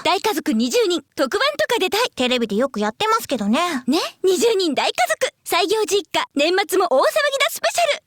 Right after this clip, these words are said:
Speaker 1: みたいな。
Speaker 2: 全然面白くなさそう。
Speaker 1: <laughs> いや、めっちゃ面白いって。
Speaker 2: 面白いんですか？
Speaker 1: 考えてあるから聞いて。
Speaker 2: うんうん、いいですよ。
Speaker 1: まず私がいるでしょ。
Speaker 2: うん。
Speaker 1: 西行寺ゆゆ子。
Speaker 2: ゆゆ子。
Speaker 1: 千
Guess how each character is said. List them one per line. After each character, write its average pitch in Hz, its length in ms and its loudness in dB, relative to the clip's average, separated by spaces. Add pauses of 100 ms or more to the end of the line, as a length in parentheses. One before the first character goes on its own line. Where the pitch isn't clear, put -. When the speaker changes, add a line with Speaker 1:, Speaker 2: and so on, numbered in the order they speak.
Speaker 1:
み 453 80 -2
た 403 140 -2
い 381 80 0
な。 370 120 0 (760)
Speaker 2:
全 262 320 -2
然 285 240 0
面 277 120 2
白 277 200 -2
く 262 80 -2
な 220 100 2
さ 214 140 -4
そ 202 160 -4
う。 - 100 -12 (400)
Speaker 1:
<laughs> - 100 -20 (500)
い 294 100 0
や、 247 120 0
め 233 140 -4
っ - 20 -6 (100)
ち - 80 -4
ゃ 415 100 2
面 403 120 0
白 453 220 -2
い 453 40 -2
っ - 20 -4 (120)
て。 392 180 0
Speaker 2:
面 247 160 2
白 262 240 0
い 233 60 4
ん - 20 2
で 180 100 -4
す - 60 -14
か？ 294 260 0
Speaker 1:
考 415 60 0 (240)
え - 40 -4
て 370 100 -2
あ 381 40 0
る 370 100 -2
か 320 100 -2
ら 311 60 0
聞 359 180 -2
い - 20 2
て。 - 140 -2 (140)
Speaker 2:
う - 20 -4
ん 247 380 2
う - 20 -
ん、 - 40 -6
い 302 120 -2
い 277 40 0
で 233 120 0
す - 100 -4
よ。 330 300 0
Speaker 1:
ま 277 160 2
ず 294 140 -2
私 262 340 -4
が 330 80 0
い 330 80 0
る 349 80 0
で 302 100 -2
し 302 160 -2
ょ。 719 40 2 (120)
Speaker 2:
う 277 60 0
ん。 240 160 2
Speaker 1:
西 349 220 0
行 302 200 0
寺 233 120 -2
ゆ 294 80 0
ゆ - 20 2 (120)
子。 - 100 0 (100)
Speaker 2:
ゆ 349 160 0
ゆ 349 100 0
子。 208 320 -4
Speaker 1:
千 415 160 0